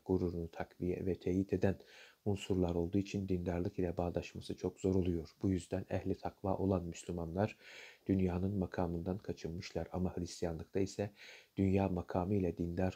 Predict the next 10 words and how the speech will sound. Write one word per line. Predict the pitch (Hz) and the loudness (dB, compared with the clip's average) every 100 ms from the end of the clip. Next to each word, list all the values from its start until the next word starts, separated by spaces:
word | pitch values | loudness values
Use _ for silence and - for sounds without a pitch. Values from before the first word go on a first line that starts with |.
| - | -2
olmak | 92 87 92 | -2 -2 -4
çelişmediği | - 90 101 - 95 87 87 | -4 -2 -2 -2 -2 -2 -2
için | - - 92 | -6 -8 -8
hatta | 95 92 - 87 92 | -6 -6 -4 -4 0
birbirlerini | 90 92 87 87 87 104 | 0 0 0 0 -2 -4
tamamlayan | 90 87 85 82 90 87 | -2 -2 -2 -2 -2 0
durumda | 90 85 85 | -2 -2 -2
olmasından | - 87 85 - 76 82 82 | -2 -2 -2 -6 -6 -6 -4
dolayı | 82 85 92 | -2 0 0
sağlam | - 85 82 95 127 | 0 -2 2 4 2